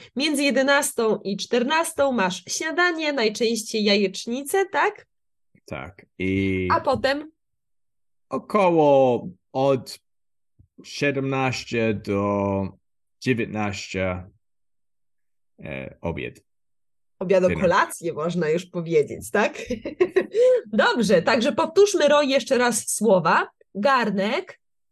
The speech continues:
Speaker 2: Garnek, pot.
Speaker 1: Czajnik.
Speaker 2: Czajnik,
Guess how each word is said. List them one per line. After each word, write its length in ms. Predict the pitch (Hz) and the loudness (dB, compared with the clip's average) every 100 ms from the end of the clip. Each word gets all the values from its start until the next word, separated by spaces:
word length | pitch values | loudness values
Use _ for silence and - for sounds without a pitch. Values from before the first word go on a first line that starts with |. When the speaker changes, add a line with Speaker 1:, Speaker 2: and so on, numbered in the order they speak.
| _ _ - | _ _ -6
Speaker 2:
Garnek, 580 | 101 107 107 110 120 - | 0 2 2 -2 -4 -8
pot. 440 | - 90 98 - - _ _ _ | -2 0 0 -4 -14 _ _ _
Speaker 1:
Czajnik. 840 | - 262 247 233 262 415 - - _ _ _ | -4 -2 0 -2 0 -2 -4 -20 _ _ _
Speaker 2:
Czajnik, 540 | - 85 90 95 95 | -4 -2 0 0 -2